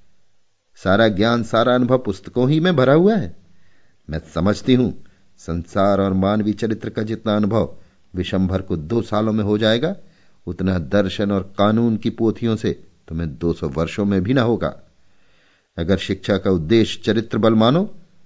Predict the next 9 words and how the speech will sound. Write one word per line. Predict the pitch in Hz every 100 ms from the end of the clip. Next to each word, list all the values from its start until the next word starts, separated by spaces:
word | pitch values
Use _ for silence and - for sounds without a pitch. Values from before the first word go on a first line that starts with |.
| - -
तो | 78
राष्ट्र | 76 107 - 101
संग्राम | 87 92 98 98 120
में | 117 71 - - - - -
मनोबल | 90 107 113 110
के | 104
जितने | 95 95 101
साधन | 92 90 98 127 143
हैं, | 139 -